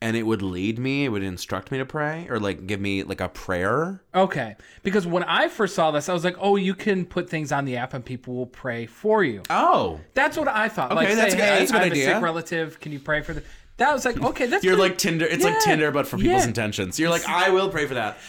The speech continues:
Speaker 1: I will not pray
Speaker 2: It's
Speaker 1: for
Speaker 2: not
Speaker 1: that."
Speaker 2: it at all.
Speaker 1: <laughs>
Speaker 2: It's not it at all.
Speaker 1: Swiping right on your prayers.
Speaker 2: By the way, we're
Speaker 1: <laughs>
Speaker 2: both wrong. Basically, what the Pope does is he adds things to this app,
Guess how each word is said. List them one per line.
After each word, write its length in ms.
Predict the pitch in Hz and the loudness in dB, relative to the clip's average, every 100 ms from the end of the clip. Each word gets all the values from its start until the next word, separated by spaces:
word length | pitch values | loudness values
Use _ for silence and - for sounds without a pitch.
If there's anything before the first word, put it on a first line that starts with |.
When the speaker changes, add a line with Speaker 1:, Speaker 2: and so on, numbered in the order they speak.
| - | -12
Speaker 1:
I 200 | - 147 | -4 0
will 140 | 151 | 0
not 400 | 147 127 107 90 - | 0 -2 -2 -4 -6
pray 100 | - | -6
Speaker 2:
It's 120 | - | -4
Speaker 1:
for 40 | |
Speaker 2:
not 200 | 110 196 | 2 4
Speaker 1:
that." 60 | 190 | 6
Speaker 2:
it 60 | 180 | 4
at 120 | 156 | 4
all. 140 | 135 | 4
Speaker 1:
<laughs> 80 | 185 | 2
Speaker 2:
It's 160 | 202 208 | -2 2
not 240 | 185 190 | 6 6
it 60 | 190 | 8
at 40 | 185 | 6
all. 20 | |
Speaker 1:
Swiping 400 | 196 196 214 196 | 6 4 2 2
right 160 | 180 180 | 2 2
on 100 | 170 | 2
your 120 | 160 | 0
prayers. 460 | 165 143 107 131 - | 0 -4 -4 -4 0
Speaker 2:
By 120 | 190 | 4
the 60 | 214 | 6
way, 160 | 214 202 | 6 6
we're 240 | 196 160 | 6 4
Speaker 1:
<laughs> 80 | 170 | 4
Speaker 2:
both 200 | 175 175 | 2 2
wrong. 240 | 139 110 113 | -4 -6 2
Basically, 480 | 160 208 294 233 208 | 4 4 2 2 0
what 100 | 165 | 0
the 60 | |
Pope 300 | - 170 143 | -2 -4 -4
does 260 | 123 143 127 | -2 -2 -2
is 180 | 123 120 | -4 -4
he 140 | 175 175 | -4 0
adds 320 | 165 262 294 | 0 0 0
things 300 | 156 127 123 | -4 -6 -6
to 100 | - | -6
this 220 | 131 123 - | -6 -8 -4
app, 380 | 131 123 - | -2 -2 -6